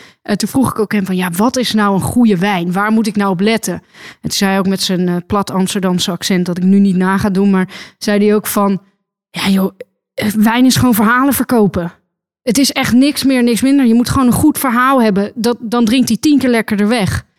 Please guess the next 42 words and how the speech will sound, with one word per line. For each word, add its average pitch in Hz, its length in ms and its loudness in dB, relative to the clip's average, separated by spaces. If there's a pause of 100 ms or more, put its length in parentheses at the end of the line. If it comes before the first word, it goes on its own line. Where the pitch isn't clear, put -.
(280)
dan, 233 300 2
eh, 214 180 0
als 214 100 0
je - 60 -2
een 202 60 0
slecht 269 260 -2
verhaal 208 380 0
hebt. 185 340 -4
Dat 254 200 -2
is 196 140 0
wijn. 180 380 -2 (1300)
Ja, 302 280 0
en 240 160 4
d-, 233 280 -2
dat 277 200 -2
is, 285 240 -4
ja, 285 180 0
dat 233 180 -4
is 285 220 -2 (320)
de 226 180 -2
context 302 400 2
die 240 100 -2
je 214 60 0
schept. 277 180 -2
Maar 233 100 2
ik 202 60 -4
denk 233 180 -2
ook 269 160 -2
wel, 220 160 0
de, 196 260 0
de, 185 480 -2 (160)
waarom 214 420 0
zijn 220 200 0
verhalen 196 400 -2
goed? 247 160 0
Ik 202 60 -4
denk 226 140 0
dat 196 120 -4
het 254 120 2
ook 202 140 -2
emotie 202 540 0
is. - 260 -10